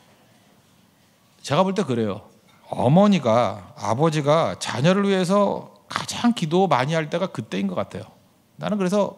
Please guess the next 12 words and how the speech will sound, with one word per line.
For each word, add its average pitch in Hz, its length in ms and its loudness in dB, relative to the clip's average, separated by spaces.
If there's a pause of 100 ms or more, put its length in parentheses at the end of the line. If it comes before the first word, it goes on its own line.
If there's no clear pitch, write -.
(120)
그게 190 140 -4
우리 143 320 0
민족에게만 160 680 -2
주신 185 380 -4 (160)
은혜일 143 420 0
수도 165 200 -10
있다는 175 340 -2
생각을 139 240 -4
가져요. 98 280 -12 (1080)
그거 151 240 -2
말고 117 480 -2 (800)
자녀가 180 640 2